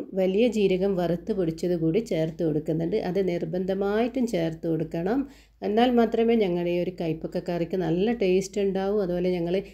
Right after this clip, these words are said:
ഇറച്ചിക്കറി പോലെയാണ് ഈ ഒരു കറി തയ്യാറാക്കിയിട്ട് എടുക്കുന്നത്. ഈ ഒരു കറി വെച്ച് കഴിഞ്ഞാൽ ഇറച്ചിക്കറിയൊക്കെ പിന്നോട്ട് നിൽക്കണം.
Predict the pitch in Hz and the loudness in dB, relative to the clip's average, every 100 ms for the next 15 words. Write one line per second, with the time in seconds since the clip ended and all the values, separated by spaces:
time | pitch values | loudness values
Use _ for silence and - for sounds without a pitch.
0 | - 185 180 175 - 254 254 226 208 196 | -10 -2 0 0 -2 -2 0 2 4 4
1 | 190 185 185 170 170 175 165 170 170 160 | 4 2 2 0 -2 -2 -4 -2 -2 0
2 | 170 170 170 175 175 175 156 156 180 175 | 0 -2 -4 -4 -4 -2 -2 -2 -2 -2
3 | 160 190 196 208 208 202 175 180 180 180 | 0 0 2 2 2 0 0 -2 -2 -4
4 | 185 170 165 160 175 175 165 170 - 208 | -2 -2 -4 -6 -6 -2 -2 -2 -6 -6
5 | 185 175 160 170 170 160 - 165 | -2 0 -2 -2 -2 -2 -2 -4